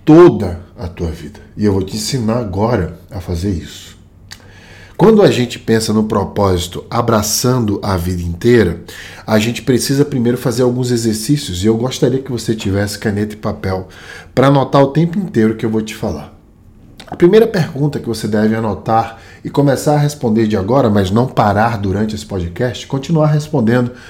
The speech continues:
enquanto teu pensamento te traz respostas após esse episódio, inclusive,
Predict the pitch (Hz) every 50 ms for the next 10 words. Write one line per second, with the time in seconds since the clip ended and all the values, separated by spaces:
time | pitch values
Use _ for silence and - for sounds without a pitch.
0 | - - - - - 123 - - 143 139 139 - 143 117 - 135 135 135 - -
1 | 147 113 104 104 113 123 123 - - - - - 110 110 110 98 98 92 87 -
2 | - - 123 127 120 - - 101 87 - - - - - - - - - - 143
3 | 143 - - 139 135 147 147 139 117 107 107 107 110 110 104 - 104 92 98 92
4 | 92 87 87 90 85 98 95 87 95 113 127 127 - 85 -